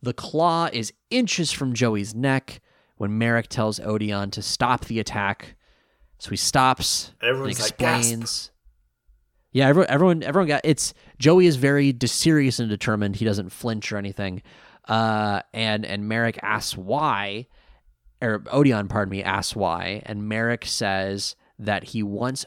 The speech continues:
Speaker 1: Odeon to destroy Joey with the winged dragon of Ra to convince everyone that Odeon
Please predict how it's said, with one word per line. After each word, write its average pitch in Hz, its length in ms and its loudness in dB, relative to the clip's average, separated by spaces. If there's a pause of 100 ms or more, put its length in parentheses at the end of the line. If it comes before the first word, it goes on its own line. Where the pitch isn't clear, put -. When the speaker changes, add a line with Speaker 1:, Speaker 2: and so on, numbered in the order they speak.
(100)
Speaker 1:
Odeon 101 680 2
to - 160 -8
destroy 139 880 0
Joey 120 640 2 (220)
with 113 240 -4
the 104 100 -4
winged 107 400 -4
dragon 107 380 -2
of 101 160 -10
Ra 101 540 0 (500)
to - 100 -4
convince 117 580 2
everyone 95 640 -2 (140)
that - 240 -6
Odeon 117 640 2